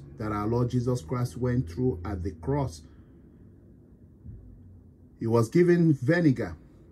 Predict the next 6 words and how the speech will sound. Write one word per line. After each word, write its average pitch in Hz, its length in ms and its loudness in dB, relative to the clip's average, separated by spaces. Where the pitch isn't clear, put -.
as 95 240 -10
water 120 420 -2
to 101 100 -4
drink. 82 280 -10
He 104 80 0
bled, 123 520 0